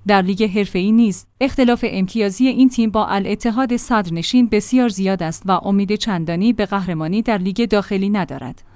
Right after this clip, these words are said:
برخی از رسانه‌های عربستانی مدعی شدند که در صورت ناکامی برابر استقلال، احتمال برکناری پیولی بسیار بالا خواهد بود. به همین دلیل،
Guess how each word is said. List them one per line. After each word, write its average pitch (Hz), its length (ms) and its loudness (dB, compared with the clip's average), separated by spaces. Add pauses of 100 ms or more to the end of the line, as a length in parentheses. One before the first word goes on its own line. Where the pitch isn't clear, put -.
(140)
برخی 240 300 4
از 233 200 0
رسانه‌های 233 580 0
عربستانی 190 760 -2
مدعی 180 400 -2
شدند 180 540 -4
که 220 100 -2
در 208 160 2
صورت 262 340 0
ناکامی 240 500 4
برابر 220 440 0
استقلال، 175 640 -4 (160)
احتمال 254 520 4
برکناری 208 640 0
پیولی 185 420 -4
بسیار 233 460 0
بالا 180 260 -4
خواهد 156 340 -10
بود. 143 260 -14 (200)
به 214 120 2
همین 262 320 6
دلیل، 208 340 -2